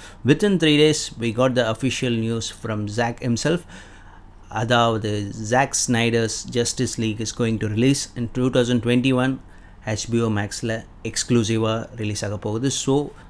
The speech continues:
நெக்ஸ்ட் டென் மினிட்ஸில் ஸ்னைடர் கட் ஏன் இவ்வளவு எதிர்பார்ப்போடு இருக்குது, ஏன் இத்தனை பேர் பெட்டிஷன் கிரியேட் பண்ணி ரெண்டரை வருஷம் ஆச்சு, இன்னும் வெயிட் பண்ணிட்டு இருந்து, கடைசியில் இப்படி என்ன டிஃப்ரென்ஸாக இந்த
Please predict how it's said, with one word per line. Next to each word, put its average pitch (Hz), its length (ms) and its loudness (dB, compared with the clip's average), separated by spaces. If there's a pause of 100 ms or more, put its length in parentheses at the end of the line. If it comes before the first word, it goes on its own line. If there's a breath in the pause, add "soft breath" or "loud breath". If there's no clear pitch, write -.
(140)
நெக்ஸ்ட் - 500 2
டென் 123 280 8
மினிட்ஸில் 117 580 4 (680)
ஸ்னைடர் 156 540 0
கட் 113 280 -2
ஏன் 123 340 4
இவ்வளவு 127 880 2 (160)
எதிர்பார்ப்போடு 117 680 2
இருக்குது, 107 420 0
ஏன் 110 220 4
இத்தனை 127 380 2
பேர் 123 220 0
பெட்டிஷன் 107 480 0
கிரியேட் 107 340 0
பண்ணி 110 300 0
ரெண்டரை 113 480 2
வருஷம் 113 300 -2
ஆச்சு, 110 460 -2
இன்னும் 117 320 2
வெயிட் 107 260 0
பண்ணிட்டு 110 360 -2
இருந்து, 104 260 -2
கடைசியில் 113 640 -2 (120 loud breath)
இப்படி 127 280 6
என்ன 156 240 6
டிஃப்ரென்ஸாக 123 480 2
இந்த 120 140 4